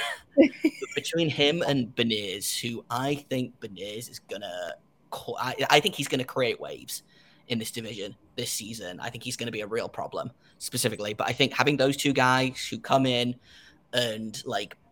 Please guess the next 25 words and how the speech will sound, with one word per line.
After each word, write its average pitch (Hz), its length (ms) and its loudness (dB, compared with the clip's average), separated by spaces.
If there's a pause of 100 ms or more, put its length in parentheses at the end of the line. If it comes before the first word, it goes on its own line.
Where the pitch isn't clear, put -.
(1000)
like, 170 180 6
that's 196 260 4
the, 180 440 6
that's - 160 -4
such - 240 -2
a 220 60 -4
cool 175 260 2
narrative, 139 480 4
having 143 260 0
this 135 140 0
American 135 480 2
and 131 100 2
this 127 120 -2
Canadian 123 500 -4
come 127 200 -2
into 147 200 0
the 135 120 -2
league 120 280 -4
together 110 560 -2
as 113 240 -4
kids, 104 420 -8 (380)
tear 160 500 6
this 151 160 0
place 127 340 -2
up. 110 280 -4